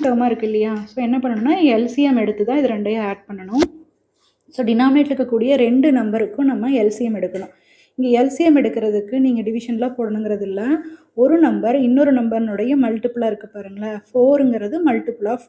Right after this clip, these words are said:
two. So, அந்த மாதிரி ஒரு நம்பர் இன்னொரு நம்பர்னுடைய மல்டிபிளா இருந்ததுன்னா,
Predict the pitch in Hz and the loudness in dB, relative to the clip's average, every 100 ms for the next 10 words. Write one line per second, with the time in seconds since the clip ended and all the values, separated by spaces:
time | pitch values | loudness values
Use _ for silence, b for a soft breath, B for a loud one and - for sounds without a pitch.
0 | _ 208 - b b _ 285 262 262 262 | _ -8 -8 b b _ -2 2 4 4
1 | 208 247 285 233 269 254 285 285 233 220 | 2 0 2 4 4 4 6 4 2 -2
2 | 220 233 247 233 233 196 202 214 226 226 | -4 -2 0 2 0 -2 -8 -8 -4 -2
3 | 220 196 185 180 196 | -2 -4 -10 -12 -6